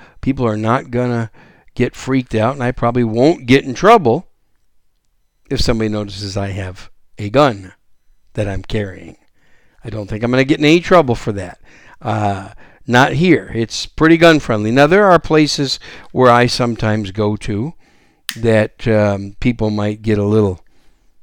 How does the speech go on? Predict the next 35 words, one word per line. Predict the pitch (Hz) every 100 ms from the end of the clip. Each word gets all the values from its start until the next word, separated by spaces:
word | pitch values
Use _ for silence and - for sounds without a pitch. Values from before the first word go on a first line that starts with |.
| - - -
upset | 120 - 147 156 - _
if | - 120
they | 120
find | 110 117 113 104
out, | 113
but | - 160 - - - - _ _ _ _ _ - _ - -
they | 151 165 190
don't. | 233 294 - - - - _ _ -
Carrying | 196 233 269 254 220
a | 185
small | 160 170 190 214
gun | 190 214 196
outside | 165 180 175 165
the | 147
waistband, | 147 175 - 143 135 - - -
and | 127
when | 131
I | 143
say | 156 180
a | 151
small | 117 147 147
gun, | 135 135 143 143 - - -
my | 113
P | - 151
three | - 147
sixty-five | - 135 - 120 131 131 131 123
X | 127 110 -
L, | 156 151
my | 143 110
Shadow | 95 117 110
Systems | 104 - 104 - 98 - - - - - -
M | 113 107
R | 101
nine | 101 98 98 95
twenty, | - 147 147 135 139